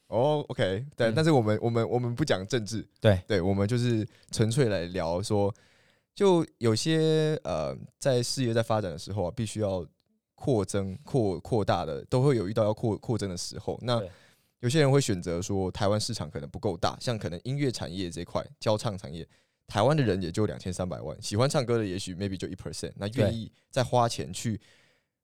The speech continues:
Speaker 1: 花钱去学唱歌的人一定又是更少。
Speaker 2: 少之又少。
Speaker 1: 但是在大陆，在，在中国那边，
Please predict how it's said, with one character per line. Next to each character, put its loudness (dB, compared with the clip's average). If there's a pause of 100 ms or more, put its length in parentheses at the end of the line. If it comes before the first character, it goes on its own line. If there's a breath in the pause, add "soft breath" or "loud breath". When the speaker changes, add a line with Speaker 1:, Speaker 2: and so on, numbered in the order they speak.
Speaker 1:
花 0
钱 0
去 -2
学 -2
唱 0
歌 0
的 2
人 -4
一 -8
定 -2
又 2
是 0
更 0
少。 -4
Speaker 2:
少 0
之 -4
又 0
少。 -6
Speaker 1:
但 -2
是 -4
在 0
大 0
陆， -4 (340)
在， 0 (140)
在 2
中 2
国 0
那 -4
边， -8